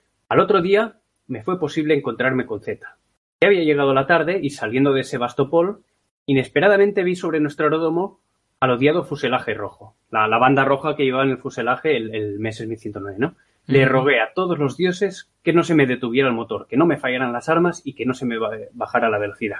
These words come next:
Speaker 1: que no sucediera, que no sucediera nada. El asunto aquí era de carácter personal y distintivo.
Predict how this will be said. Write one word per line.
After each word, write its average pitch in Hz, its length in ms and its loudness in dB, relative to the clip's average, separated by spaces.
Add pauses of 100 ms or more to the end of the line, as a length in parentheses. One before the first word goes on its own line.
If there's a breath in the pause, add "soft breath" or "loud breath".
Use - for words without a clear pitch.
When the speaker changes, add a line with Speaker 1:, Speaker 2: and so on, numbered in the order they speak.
Speaker 1:
que 117 80 0
no 147 80 6
sucediera, 113 480 -6 (220)
que - 80 0
no 151 100 2
sucediera 113 640 -4
nada. 101 320 -12 (460)
El 226 100 4
asunto 175 320 4
aquí 202 380 -4
era 123 160 -2
de 123 100 -4
carácter 113 480 -2
personal 190 540 0 (180)
y 135 80 -4
distintivo. 104 640 -8